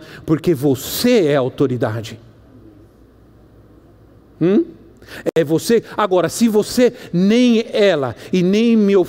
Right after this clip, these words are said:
meu genro tiverem, tiverem presentes, então eu posso corrigir.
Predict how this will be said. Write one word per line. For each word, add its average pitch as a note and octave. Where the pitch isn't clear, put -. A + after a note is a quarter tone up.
meu F3+
genro F3
tiverem, E3+
tiverem E3
presentes, D#3+
então C#3+
eu D#3+
posso B2+
corrigir. A2